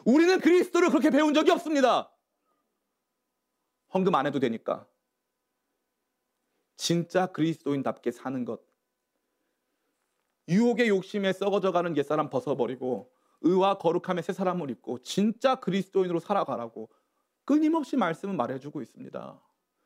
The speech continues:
속지 마시기 바랍니다. 목사라고 다 따라가지 마세요. 하나님 말씀을 전하느냐 안 전하느냐,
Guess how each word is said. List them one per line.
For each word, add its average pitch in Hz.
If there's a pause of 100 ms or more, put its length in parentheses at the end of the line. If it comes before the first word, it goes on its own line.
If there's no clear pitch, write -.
(120)
속지 -
마시기 202
바랍니다. 131 (320)
목사라고 226
다 180
따라가지 226
마세요. 127 (320)
하나님 220
말씀을 202
전하느냐 233
안 208
전하느냐, 135